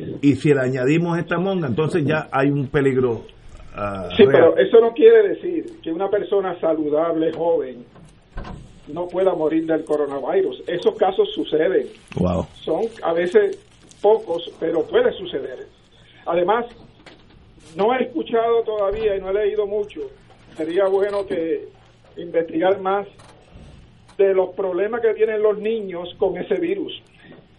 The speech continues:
Speaker 2: que no se ha hablado casi nada.
Speaker 1: Buen punto, buen punto. Buen
Speaker 2: Sería
Speaker 1: punto.
Speaker 2: bueno que la, la Asociación de Pediatría de Puerto Rico o el Colegio Médico,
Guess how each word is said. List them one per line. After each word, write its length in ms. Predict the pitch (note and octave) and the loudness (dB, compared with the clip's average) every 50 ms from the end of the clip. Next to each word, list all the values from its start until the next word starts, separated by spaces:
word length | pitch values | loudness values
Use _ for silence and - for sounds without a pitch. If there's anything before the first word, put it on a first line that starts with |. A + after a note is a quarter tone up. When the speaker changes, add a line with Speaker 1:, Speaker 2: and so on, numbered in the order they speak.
| _ _ - | _ _ -4
Speaker 2:
que 60 | - | -2
no 100 | - F#3+ | -2 2
se 80 | F#3+ A3+ | 4 4
ha 40 | G3+ | 4
hablado 280 | G3 G3+ G3 G3 G#3 | 4 4 2 2 0
casi 240 | - F3 F3 - G3 | -2 -4 -8 -6 -8
nada. 320 | F3+ D#3+ F#3 F#3 - - - - - - - _ - | -6 -6 -4 -6 -6 -8 -10 -18 -20 -20 -20 _ -8
Speaker 1:
Buen 220 | - - A2+ C3 C3 - | -2 0 0 0 0 2
punto, 340 | C#3+ C#3 A#2 - F#2 F2+ | 0 0 0 0 0 0
buen 180 | F#2 A2 B2 C3 | 2 0 0 0
punto. 380 | - B2 A2 F#2 - D#2+ - - - _ _ _ - - _ _ _ _ _ _ _ _ _ _ _ _ _ _ _ _ _ - | -2 -2 -4 -2 -4 -6 -8 -8 -12 _ _ _ -20 -20 _ _ _ _ _ _ _ _ _ _ _ _ _ _ _ _ _ -6
Buen 200 | - - B2 C3 | -2 -2 -2 0
Speaker 2:
Sería 240 | B2+ D#3+ B2+ A2+ A3+ | 0 2 2 4 4
Speaker 1:
punto. 120 | G#3+ F#3+ G3 | 4 4 2
Speaker 2:
bueno 220 | G3+ G3+ G#3+ G3+ | 2 0 0 -2
que 320 | - G3 F#3+ F3 E3+ - - - - - _ _ _ _ _ _ - _ _ _ - | -2 -2 -2 -2 -4 -6 -10 -16 -20 -20 _ _ _ _ _ _ -20 _ _ _ -10
la, 560 | - D#3+ E3 E3 E3 E3 E3 E3 D#3 D3+ - - - - - - - - - | -6 -4 -4 -2 -2 -2 -2 -2 -2 -2 -4 -6 -10 -20 -20 -20 -20 -14 -8
la 180 | E3+ E3+ F3 E3 | -6 -4 -4 -4
Asociación 580 | D#3 - D#3+ D#3 D#3+ E3 D#3 - F3+ F3+ F#3 G#3+ A3 G#3+ G#3+ G#3+ G#3+ - - - _ _ - - - - _ - | -4 -4 -4 -2 -2 -2 -4 -4 -6 -6 -6 -6 -4 -4 -4 -4 -6 -8 -14 -20 _ _ -20 -20 -20 -20 _ -6
de 160 | G3 F#3+ F#3 | -2 0 2
Pediatría 480 | F#3+ F#3 F3+ F3 E3+ - F#3 G3 G#3 | 2 2 2 2 2 4 4 6 6
de 60 | G#3 G3+ | 6 4
Puerto 280 | G3 F#3+ F#3+ F#3+ G#3 F#3 | 2 2 2 0 -2 -2
Rico 360 | G3 G3 G#3 G#3+ - G#3+ G3+ | -2 -4 -4 -4 -2 -2 -2
o 100 | F#3 E3+ | 0 -2
el 100 | E3 D#3+ | -4 -4
Colegio 380 | E3 D#3+ D#3 E3+ F3 F3+ G#3 F#3 | -4 -4 -2 0 2 2 2 0
Médico, 640 | F3 F#3+ G3+ G3 F3+ E3 D3 D#3 - D#3+ D#3 C#3+ | 0 -4 -4 -4 -4 -6 -6 -8 -6 -6 -6 -6